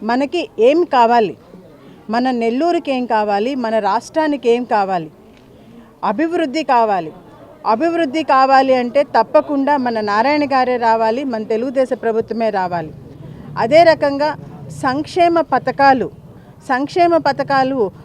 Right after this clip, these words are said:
అందరికీ చాలా అనువుగా, చాలా చక్కగా ఈరోజు మేనిఫెస్టోలో రిలీజ్ చేశారు మన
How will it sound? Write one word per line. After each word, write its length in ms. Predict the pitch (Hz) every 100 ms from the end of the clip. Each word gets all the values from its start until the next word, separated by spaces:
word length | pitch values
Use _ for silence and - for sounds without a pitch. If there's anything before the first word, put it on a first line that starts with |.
| - 214
అందరికీ 800 | 254 302 349 339 277 330 285 - - - 269
చాలా 460 | 240 294 311 277 - - -
అనువుగా, 680 | 220 285 330 330 320 294 - - _ -
చాలా 400 | 226 269 294 - - -
చక్కగా 600 | 285 349 349 330 339 254 - - -
ఈరోజు 540 | 254 262 269 247 269 196
మేనిఫెస్టోలో 960 | 220 240 247 247 - 233 226 233 185 - - 208
రిలీజ్ 340 | 240 220 233
చేశారు 520 | 214 220 196 202 175
మన 300 | 202 220 190